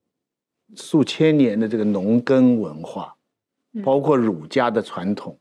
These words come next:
Speaker 1: 都是一亩三分地。都阴谋三分之一。所以你刚才讲这个人有这个漫游的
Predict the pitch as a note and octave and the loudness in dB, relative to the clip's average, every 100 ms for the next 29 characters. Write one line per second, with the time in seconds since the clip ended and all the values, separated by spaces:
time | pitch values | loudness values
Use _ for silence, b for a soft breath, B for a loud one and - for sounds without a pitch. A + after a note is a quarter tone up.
0 | b b _ D3+ C3+ - A#2+ C3+ A#2 E2+ | b b _ 2 2 2 0 4 4 2
1 | - G2+ G2+ F#2 - F2+ - _ _ _ | -4 -6 -4 -6 -6 -8 -10 _ _ _
2 | _ _ _ - B2 B2+ B2 F#2+ - G#2+ | _ _ _ 0 4 6 6 4 0 0
3 | G#2 G2+ - G#3+ F3 C3 A2+ G2 E3+ D#3+ | 0 0 2 4 2 2 2 4 2 2
4 | D#3 C3+ F#2+ B2 A#2 G#2 F#2+ B2+ A#2+ E2+ | 2 0 0 2 4 2 4 4 4 2
5 | G2+ G#2 C#3 B2+ A2 G2 G#2 G2+ | -2 -2 0 0 0 0 -2 -6